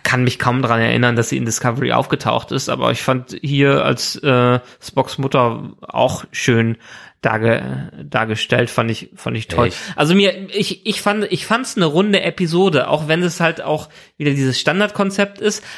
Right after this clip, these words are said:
Speaker 1: hat es für mich ähnlich wie bei Tomorrow, Tomorrow, Tomorrow, äh, Tomorrow, Tomorrow and Tomorrow, ähm, funktioniert von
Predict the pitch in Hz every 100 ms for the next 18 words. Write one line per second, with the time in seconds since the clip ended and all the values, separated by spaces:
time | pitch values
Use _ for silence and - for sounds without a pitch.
0 | - 147 175 175 - 139 131 - 151 175
1 | 202 196 180 165 147 143 143 147 165 160
2 | 143 135 127 123 113 120 117 165 202 220
3 | - - 160 - 139 139 143 143 143 139
4 | 147 139 127 123 117 127 - 117 147 196
5 | - - - _ 131 135 139 143 - -
6 | - 156 156 - 151 135 131 175 - -
7 | _ - _ - 135 135 143 139 135